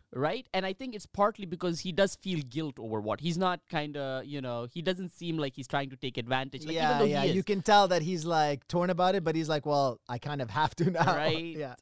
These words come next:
Speaker 1: So I, I understand that, so I didn't feel terrible about that.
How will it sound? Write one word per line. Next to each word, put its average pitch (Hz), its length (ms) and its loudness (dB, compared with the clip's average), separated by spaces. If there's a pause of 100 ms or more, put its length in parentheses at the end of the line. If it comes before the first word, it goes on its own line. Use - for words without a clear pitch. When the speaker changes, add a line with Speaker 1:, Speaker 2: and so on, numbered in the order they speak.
Speaker 1:
So 214 180 -2
I, 196 300 -2
I 180 120 -2
understand 151 500 -6
that, 110 160 -10
so 139 80 -6
I 131 60 -4
didn't 127 180 -8
feel 117 160 -8
terrible 101 260 -6
about 98 280 -6
that. 104 120 -8